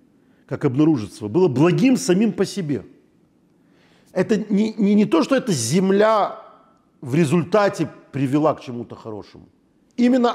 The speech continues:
она стала этим хорошим. Если бы там оказались, остались жемчуги и, и золото, там, и, и всё, и всё остальное, то не факт, что, то есть совершенно, совершенно факт, что ничего хорошего бы, особенного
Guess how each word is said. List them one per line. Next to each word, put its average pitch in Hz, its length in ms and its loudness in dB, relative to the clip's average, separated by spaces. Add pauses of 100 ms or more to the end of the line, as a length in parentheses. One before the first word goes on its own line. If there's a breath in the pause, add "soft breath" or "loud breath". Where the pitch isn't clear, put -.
она 233 300 2
стала 110 360 -6
этим 92 260 -14
хорошим. - 500 -18
Если 190 240 -6
бы 156 60 -14
там 226 180 0
оказались, 180 540 -6 (420 soft breath)
остались 214 440 -4
жемчуги 151 520 -4
и, 123 680 -10 (340 soft breath)
и 156 180 -12
золото, 139 460 -4
там, 101 280 -16
и, 101 40 -14
и 101 360 -14
всё, - 180 -20
и - 20 -16
всё 131 180 -12
остальное, 208 520 -6 (500 soft breath)
то - 440 -2 (380)
не 190 180 0
факт, 240 300 0
что, 226 480 -2
то 127 80 -12
есть 98 100 -14
совершенно, 131 380 -6
совершенно 139 320 -8
факт, 147 320 -4
что 180 80 -8
ничего 170 480 -6
хорошего 196 540 -2
бы, 147 200 -6 (200 loud breath)
особенного 147 720 -4